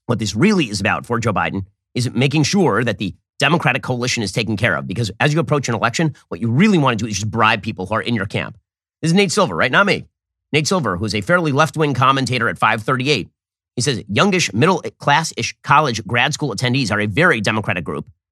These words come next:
The thing about student loan relief is that while other policies would be more economically progressive, this fairly efficiently redistributes well-being toward people in the Democratic coalition.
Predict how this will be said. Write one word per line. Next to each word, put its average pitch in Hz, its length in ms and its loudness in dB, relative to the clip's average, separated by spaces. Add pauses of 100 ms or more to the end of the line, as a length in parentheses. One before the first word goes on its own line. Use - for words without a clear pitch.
(360)
The 117 60 -2
thing 170 140 2
about 139 160 0
student 160 280 0
loan 190 200 4
relief 98 300 -4
is 123 80 -4
that 127 120 0
while 120 180 -6
other 180 200 2
policies 123 460 2
would 107 60 -4
be 110 220 -4
more 139 240 2
economically 131 480 0
progressive, 113 500 -2 (360)
this 202 240 2
fairly 175 360 0
efficiently 139 400 -2
redistributes 131 540 -2
well-being 135 540 2
toward 123 180 -2
people 123 380 -2
in 190 140 4
the 170 60 4
Democratic 151 380 2
coalition. 143 480 -2